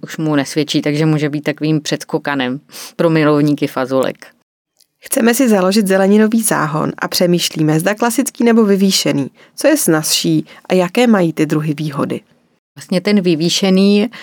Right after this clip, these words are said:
Speaker 1: eh, pokud je to opravdu ten vysoký záhon, který se zakládá jako kompost, tak má výhodu tu, že, eh, vlastně se rychleji prohřeje jednak tím, že to slunce,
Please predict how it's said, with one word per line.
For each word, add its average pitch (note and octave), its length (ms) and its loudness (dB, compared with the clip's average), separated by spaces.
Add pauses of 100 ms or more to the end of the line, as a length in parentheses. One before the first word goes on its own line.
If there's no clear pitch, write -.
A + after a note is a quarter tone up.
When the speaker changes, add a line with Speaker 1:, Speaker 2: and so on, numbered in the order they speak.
(280)
Speaker 1:
eh, D#3 140 -4
pokud F#3 320 -4
je G3+ 60 0
to - 120 2
opravdu A3 380 0
ten F#3 300 2 (120)
vysoký D#3 480 -4
záhon, D3+ 540 0
který F3+ 280 -2
se F#3+ 140 -2
zakládá E3 440 -2
jako E3 220 -2
kompost, C3+ 760 -4 (400)
tak D#3 200 -6
má F3+ 180 0
výhodu F#3+ 440 0
tu, E3 340 0 (300)
že, D#3+ 520 0 (100)
eh, D3+ 180 -6 (1000)
vlastně D#3 380 -6
se F#3 160 -2
rychleji F#3 380 0
prohřeje F3+ 640 0
jednak F3 320 0 (100)
tím, E3 280 2 (160)
že E3 160 -2
to E3+ 120 -2
slunce, E3 400 -2